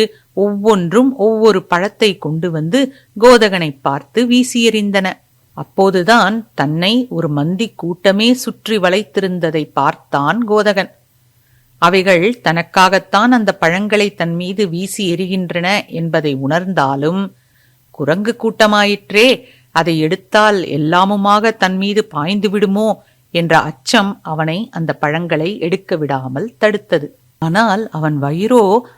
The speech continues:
அவனை அந்த பழங்களை எடுத்து தனக்கு தரும்படி அவனுள் இருந்து வதைத்தது. அதன் எதிரொலி மூளை வரை சென்று அவன் கண்கள் அவனை சுற்றியிருந்த மந்திகளை பார்த்து கொண்டே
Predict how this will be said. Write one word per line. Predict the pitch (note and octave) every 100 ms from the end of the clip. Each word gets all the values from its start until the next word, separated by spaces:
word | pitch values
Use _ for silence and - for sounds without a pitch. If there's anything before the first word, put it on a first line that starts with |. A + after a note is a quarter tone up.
| _
அவனை | D3+ D#3+ E3 E3
அந்த | D3+ C#3+
பழங்களை | - C#3 D3 G#3 G#3+ G3
எடுத்து | D3 D3 F#3+ - D4+ B3+ _ _
தனக்கு | B3 A#3+ A#3+ F3+ -
தரும்படி | D3 D3 A3 G#3+ D#3 C#3 F#3+ A3 G#3+ _
அவனுள் | - E3 E3+ E3+ G3+ B3
இருந்து | F#3+ D#3 C#3+ C3+ F3
வதைத்தது. | A#3 A#3 A#3 A#3 - G#3 G3+ - _ _ _
அதன் | - F3+
எதிரொலி | E3+ E3 F3 B3+ A3 A3 F3 A3 - _ _
மூளை | D#3+ F3+ A3+ A3 F#3+
வரை | D3 C#3+ C#3
சென்று | C3 - D3+ G3 C4 C#4+ - _ -
அவன் | F#3+ F#3+ F#3
கண்கள் | F#3+ A3 A#3+ A3
அவனை | F#3 E3 D#3+ D3+
சுற்றியிருந்த | - G3 _ _ - B3 C#4 A#3+ G3+ F#3+ E3+
மந்திகளை | D#3+ D#3 G3 A3 E3+ F3+
பார்த்து | A3 E3 E3+ - G#3 -
கொண்டே | C3+ C#3+ C3 C#3+ D#3+ F#3+ -